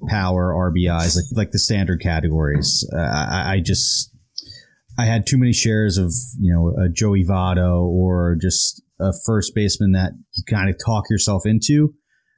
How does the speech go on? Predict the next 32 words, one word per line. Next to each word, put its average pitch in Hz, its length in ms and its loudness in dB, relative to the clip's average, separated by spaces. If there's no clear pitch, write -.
that 104 180 0
might 101 220 2
not 98 160 2
necessarily 98 880 2
be 90 680 2
your 92 160 0
typical 95 720 -2
stud. 78 500 -2
And 123 100 2
a 120 80 2
reason 165 400 4
why 135 240 2
I 101 200 0
didn't 165 480 0
take - 460 -2
Vlad 95 420 0
in 92 120 4
the 87 160 0
first 98 280 0
round 85 380 2
was 101 220 0
because 98 420 0
I 107 240 2
knew 107 500 4
I 98 200 0
wanted 95 440 2
one 92 220 2
of 85 120 0
those 90 280 2
three 95 140 0
first 90 320 -2
basemen, 160 480 2